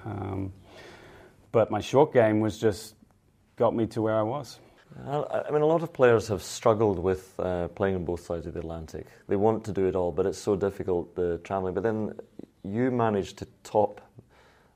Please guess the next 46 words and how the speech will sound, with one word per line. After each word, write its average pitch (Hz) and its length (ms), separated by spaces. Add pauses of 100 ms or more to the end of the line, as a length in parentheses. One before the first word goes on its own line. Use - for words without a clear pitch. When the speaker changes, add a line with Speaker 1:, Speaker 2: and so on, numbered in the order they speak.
Speaker 2:
the 90 80
money 110 240
lists, - 480
the - 80
order 101 200
of 92 100
merits, - 500
uh, 85 360
Speaker 1:
Mm. 117 100
Speaker 2:
on, 98 180
on 123 160
both 165 220
sides 147 300
of 113 60
the 110 60
Atlantic, 123 340
which 117 220
is, 110 200
I 90 60
mean, 113 240 (380)
talk 143 160
about 117 120
achievements 104 480
in 90 80
the 90 80
game, 110 280
and 95 80
that 117 140
must 95 220
rank 92 300
up 85 140
there 87 140
with 85 240
you, - 140 (180)
certainly 85 600
your 87 120
proudest. 92 600 (200)
Speaker 1:
It 208 100
was, 170 420
you 127 60
know, 110 100
obviously 104 360
officially 110 600
the 104 80
first 107 400
guy 104 340